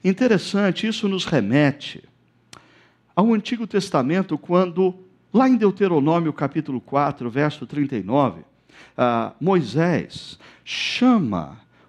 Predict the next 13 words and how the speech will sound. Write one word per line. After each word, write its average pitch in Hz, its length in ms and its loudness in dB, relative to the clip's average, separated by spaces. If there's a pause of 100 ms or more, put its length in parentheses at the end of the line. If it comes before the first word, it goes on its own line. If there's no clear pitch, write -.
o 147 120 2
povo 147 340 2
hebreu, 113 480 0 (800)
antes 214 380 2
do 170 100 2
povo 170 320 2
hebreu, 127 320 4
depois 143 300 0
daquela 147 320 2
peregrinação 151 840 -2
por 127 160 -6
quarenta 156 400 -2
anos, 139 380 0